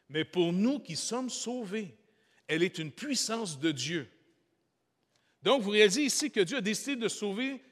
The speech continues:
en disant, « Va annoncer un message qui, pour l'homme naturel, ça va être une folie. » Mais le Seigneur dit, « Vous allez voir ma puissance. Ma puissance, c'est que j'appelle les morts à la vie.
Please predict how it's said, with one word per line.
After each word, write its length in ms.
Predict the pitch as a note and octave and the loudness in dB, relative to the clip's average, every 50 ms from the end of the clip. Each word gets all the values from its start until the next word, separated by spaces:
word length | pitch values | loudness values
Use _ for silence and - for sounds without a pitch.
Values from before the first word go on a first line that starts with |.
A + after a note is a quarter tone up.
| _ _ _ | _ _ _
en 120 | - F3 F3 | -2 -2 0
disant, « 200 | D#3 G3 A#3+ G#3+ D3 | 2 2 2 2 2
Va 220 | B2+ G#3+ C#4 D#4+ | 4 6 8 8
annoncer 360 | F4 E4+ D#4+ D4 B3+ - - D4+ | 6 6 4 2 2 2 0 0
un 100 | D4+ C#4 | 0 2
message 640 | B3 A#3+ G3 - C4 C#4 C4+ C4 A3 D3 A#2+ - - - _ _ | 2 2 2 2 2 2 2 2 0 -2 -4 -8 -12 -18 _ _
qui, 120 | - - G3+ | -2 -2 0
pour 200 | - G#3 A3 A3 | 2 2 2 6
l'homme 200 | B3 D#4+ E4+ E4 | 6 6 8 8
naturel, 540 | D4+ C#4 - - - A3 G#3 A3 C#4+ D4+ D4 | 6 6 6 4 2 4 6 8 8 6 6
ça 80 | A3 | 4
va 80 | G3+ A#3 | 2 2
être 100 | A3 C4 | 2 2
une 80 | B3+ | -2
folie. » 440 | G#3+ - D4+ D4+ D#4+ D#4+ D#4 A3 C3+ - - - _ _ _ _ _ _ _ _ _ _ _ _ _ _ _ _ _ _ _ _ _ _ _ _ _ _ _ _ _ _ _ _ _ _ _ _ _ _ _ | 0 0 2 2 4 2 2 0 -4 -10 -16 -20 _ _ _ _ _ _ _ _ _ _ _ _ _ _ _ _ _ _ _ _ _ _ _ _ _ _ _ _ _ _ _ _ _ _ _ _ _ _ _
Mais 80 | D3+ D3+ | -6 -6
le 80 | D#3 | -4
Seigneur 240 | D3+ - E3+ E3+ E3 | -4 -4 -6 -6 -6
dit, « 280 | C3+ A#2 D3+ D#3 D#3 D#3 - - _ _ _ _ _ _ _ _ _ | -8 -8 -10 -10 -10 -10 -12 -14 _ _ _ _ _ _ _ _ _
Vous 100 | C3 A#2 | -10 -8
allez 160 | D3+ D3 D3 D3 | -4 -4 -4 -4
voir 240 | B2+ D3+ D#3+ D#3+ | -2 -2 -4 -4
ma 160 | D3+ D3 F3 F#3+ | -2 -4 -6 -6
puissance. 720 | - - D3+ - - D#3 D3+ C#3 A#2 - - - - _ _ _ _ _ _ _ _ _ _ _ _ _ _ _ _ _ - | -6 -8 -8 -8 -6 -6 -8 -10 -12 -14 -16 -16 -18 _ _ _ _ _ _ _ _ _ _ _ _ _ _ _ _ _ -10
Ma 100 | C#3 C3+ | -10 -8
puissance, 460 | - - C#3+ - - G#3 G#3+ G#3+ - | -8 -8 -8 -6 -4 -4 -4 -4 -6
c'est 100 | - D3 | -8 -8
que 60 | A#2+ | -6
j'appelle 300 | C3+ C#3 - - E3+ E3 | -6 -4 -2 0 0 0
les 120 | D3 C#3 C3 | 0 -2 -4
morts 240 | C#3 D#3 E3 D3+ | -4 -6 -4 -4
à 60 | C#3 C3 | -4 -4
la 120 | B2+ B2+ | -4 -6
vie. 200 | A#2 B2 C#3+ C3+ | -8 -12 -14 -18